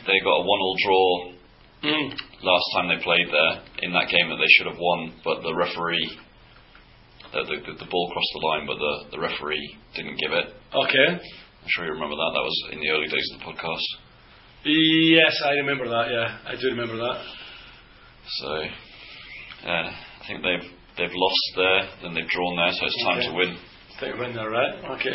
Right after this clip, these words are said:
Speaker 2: sweet. So that game's on the Tuesday, or, or is it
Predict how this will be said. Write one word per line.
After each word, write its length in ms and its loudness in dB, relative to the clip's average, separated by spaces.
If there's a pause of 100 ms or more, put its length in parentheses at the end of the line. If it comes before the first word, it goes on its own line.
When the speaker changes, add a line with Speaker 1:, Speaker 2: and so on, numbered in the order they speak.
(140)
Speaker 2:
sweet. 140 -2 (640)
So 60 4
that 260 8
game's 240 8
on 160 6
the 240 0 (480)
Tuesday, 400 6
or, 720 8
or 80 6
is 80 0
it 40 0